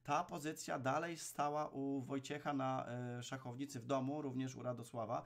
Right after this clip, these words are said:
E, i skoczek, e, w tym momencie zagrał, moi drodzy, na H pięć. O co w ogóle chodzi? Przecież, e, wieża może zbić skoczka. No nie za bardzo, gdyż hetman G sześć jest szachem tutaj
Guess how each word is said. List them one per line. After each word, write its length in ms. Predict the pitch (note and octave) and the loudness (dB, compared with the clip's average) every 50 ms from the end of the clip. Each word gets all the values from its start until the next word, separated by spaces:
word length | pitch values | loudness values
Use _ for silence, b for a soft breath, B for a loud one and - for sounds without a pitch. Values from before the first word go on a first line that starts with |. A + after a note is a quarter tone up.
| B B B B B B B B - | B B B B B B B B 0
E, 240 | - B2 B2 - - | 4 4 6 4 4
i 100 | D3+ D3 | 0 -6
skoczek, 440 | - - - - - - - - - | -4 -4 -4 -2 -2 -4 -4 -6 -6
e, 360 | D#3+ D#3+ D#3+ D#3 D#3 D#3 D#3 | -2 0 2 2 2 2 0
w 60 | C#3+ - | -2 -2
tym 100 | - D#3 | -4 -2
momencie 420 | D3+ D3+ C#3 C#3+ C#3+ C#3+ C#3 - C3+ | 0 2 2 2 2 0 -2 -2 -2
zagrał, 560 | A#2 C3 B2+ B2+ B2 B2 B2 B2 B2 B2 - - - _ _ - - | 0 2 0 2 4 4 4 4 4 0 -6 -12 -20 _ _ -12 -6
moi 180 | A2+ B2 B2 | -4 -4 -4
drodzy, 260 | A2 A#2 B2 A#2 A2+ | -2 -4 -4 -4 -2
na 120 | A2+ A2+ G2+ | 2 2 2
H 200 | - - - - | 2 2 -6 -8
pięć. 340 | - - _ - - - _ _ _ _ _ _ _ _ _ _ _ _ _ - - - - - - _ _ _ _ _ - - - _ _ _ _ _ _ - _ _ - | -10 -16 _ -20 -20 -20 _ _ _ _ _ _ _ _ _ _ _ _ _ -20 -20 -20 -20 -20 -20 _ _ _ _ _ -20 -20 -20 _ _ _ _ _ _ -20 _ _ 2
O 140 | G3+ C4 | 2 2
co 340 | C4+ - F4+ C#4+ C4+ G#3+ - - | 4 4 4 4 4 4 2 0
w 100 | B2 B2+ | 0 0
ogóle 280 | C3+ C3 C3+ C3+ C3+ | 2 2 2 2 2
chodzi? 400 | C3+ - A#2 A2 G#2 G#2 G#2+ - B B B B B B - | 2 2 2 2 2 0 -4 -8 B B B B B B -4
Przecież, 500 | - - D3 - F3 E3+ - - - E3 | -2 -2 2 2 2 2 0 0 0 0
e, 160 | D3+ D3+ C#3+ | 2 2 2
wieża 320 | B2+ C#3 C3+ B2 C3 B2+ | 2 2 2 4 2 2
może 280 | B2 A#2+ A#2 A2 A2+ G#2+ | 2 2 0 -2 -2 -4
zbić 220 | G#2 A2 A2 - | -4 -6 -8 -8
skoczka. 440 | - - A2 G#2 G2+ - - A2 - - - | -8 -6 -6 -6 -6 -4 -6 -6 -6 -4 0
No 120 | C3+ C#3 D#3 | 2 4 4
nie 140 | D#3 D#3+ C#3+ | 4 4 2
za 120 | C#3 C#3+ | 2 4
bardzo, 460 | C3+ E3 F#3+ F#3+ E3 E3 E3+ E3+ E3 B B B B B | 6 6 4 4 4 2 0 0 0 B B B B B
gdyż 320 | - A#2+ B2 B2 A#2+ - | -4 -2 -2 -2 -2 -2
hetman 460 | - - B2 A#2+ A#2+ A2+ G#2+ G2 A#2+ B2+ | 0 0 0 0 0 -6 -6 -4 -4 -2
G 160 | C3+ F3 F#3 | -2 -2 -2
sześć 280 | F#3 - D#3 C#3 - | 0 -2 -2 -4 -4
jest 220 | C3+ A#2 - - - | -6 -6 -6 -6 -6
szachem 500 | - - C#3+ C#3 C3 - C3 B2+ B2+ B2 | 0 2 2 2 2 0 0 0 0 -2
tutaj 420 | C3 B2 B2 - A#2 A#2 A2 - | -6 -8 -2 2 2 2 2 -2